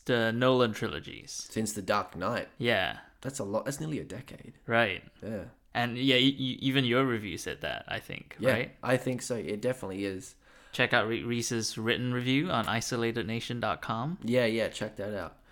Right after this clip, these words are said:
Speaker 2: But, um, what I think from the, if the very beginning, this movie actually has an advantage because Wonder Woman hasn't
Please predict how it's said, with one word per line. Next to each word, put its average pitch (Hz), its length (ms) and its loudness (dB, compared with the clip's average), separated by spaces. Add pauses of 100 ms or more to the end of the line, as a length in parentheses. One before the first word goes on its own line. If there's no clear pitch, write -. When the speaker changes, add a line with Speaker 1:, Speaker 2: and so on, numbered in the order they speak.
(380)
Speaker 2:
But, 120 180 2
um, 120 320 2 (580)
what 143 220 2
I 170 80 6
think 139 400 0 (720)
from 190 240 -2
the, 143 280 4 (580)
if - 280 -2
the 127 100 4
very 135 240 6
beginning, 110 500 2
this 139 300 2
movie 113 240 2
actually 110 240 -2
has 104 180 -2
an 104 60 -2
advantage 95 760 -4 (440)
because 110 320 0
Wonder 147 340 2
Woman 135 380 2
hasn't 107 380 -2